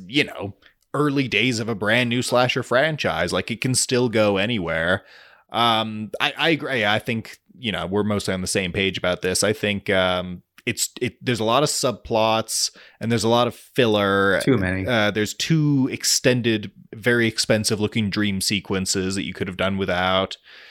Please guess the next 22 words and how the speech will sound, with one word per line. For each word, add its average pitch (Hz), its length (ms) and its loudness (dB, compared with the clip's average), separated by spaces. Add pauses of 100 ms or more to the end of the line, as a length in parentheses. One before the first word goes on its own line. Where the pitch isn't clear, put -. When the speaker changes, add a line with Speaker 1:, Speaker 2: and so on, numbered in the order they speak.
(180)
Speaker 1:
There's, 139 160 4
there's 143 340 -2
a 160 60 4
lot 165 320 2
Speaker 2:
But 156 80 2
Speaker 1:
of 143 40 -2
Speaker 2:
then 160 140 0
there's 160 160 2
also 165 240 2
very 139 580 0
cheap - 320 2
looking 104 360 0
things 101 260 -2
at 101 80 -4
the 107 80 0
same 104 240 0
time. 98 360 0
<laughs> - 40 0
Speaker 1:
Exactly. 131 840 0
So 120 260 2
it's 117 140 -4
like, 123 340 2